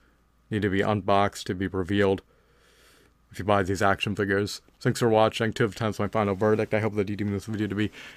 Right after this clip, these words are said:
insightful, informative, mesmerizing, captivating, riveting, engrossing, enthralling, intriguing, and of course, fascinating. Have a blissful day. Goodbye.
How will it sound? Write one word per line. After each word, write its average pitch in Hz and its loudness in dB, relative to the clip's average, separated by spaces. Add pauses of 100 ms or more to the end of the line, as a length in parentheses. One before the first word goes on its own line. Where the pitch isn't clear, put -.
(140)
insightful, 110 0 (280)
informative, 110 -2 (240)
mesmerizing, 110 0
captivating, 107 -4
riveting, 104 -4 (240)
engrossing, 104 2
enthralling, 104 2 (300)
intriguing, 113 2 (760)
and 107 2
of 98 -2
course, 101 4
fascinating. 98 2
Have 104 0
a - -6
blissful 101 -2
day. 101 2
Goodbye. 95 2